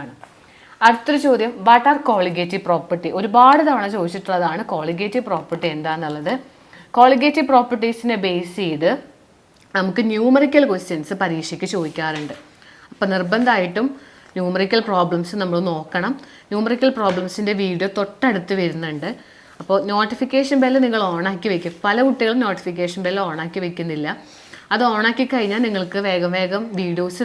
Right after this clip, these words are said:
വേഗം കിട്ടും. ഞാനിടുന്ന വീഡിയോസ് അപ്പപ്പോൾ നിങ്ങൾക്ക് കാണാൻ പറ്റും. അപ്പോൾ അതുകൊണ്ട് ആ കാര്യം ഒന്ന് ശ്രദ്ധിക്കുക കേട്ടോ. അപ്പോൾ അടുത്ത വീഡിയോയിൽ നമുക്ക് പ്രോബ്ലംസ്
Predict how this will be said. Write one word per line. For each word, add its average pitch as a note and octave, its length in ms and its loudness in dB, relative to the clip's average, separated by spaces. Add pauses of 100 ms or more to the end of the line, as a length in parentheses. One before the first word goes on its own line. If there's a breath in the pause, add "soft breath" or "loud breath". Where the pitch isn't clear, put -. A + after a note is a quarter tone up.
വേഗം F3 320 -2
കിട്ടും. F3+ 280 -6 (520 loud breath)
ഞാനിടുന്ന F#3 460 -2
വീഡിയോസ് F3+ 320 -2
അപ്പപ്പോൾ G3 320 -4
നിങ്ങൾക്ക് G3 280 -6
കാണാൻ G#3+ 280 2
പറ്റും. - 240 -4 (100)
അപ്പോൾ F#3 160 -6
അതുകൊണ്ട് F#3 340 -2
ആ - 20 2 (100)
കാര്യം G3 260 2
ഒന്ന് F#3 160 -6
ശ്രദ്ധിക്കുക D#3 440 -10
കേട്ടോ. G3 160 -4 (580 loud breath)
അപ്പോൾ A#3 220 0 (460 loud breath)
അടുത്ത B3+ 220 4 (240)
വീഡിയോയിൽ G#3+ 340 -2
നമുക്ക് F#3+ 280 -6
പ്രോബ്ലംസ് F3 400 0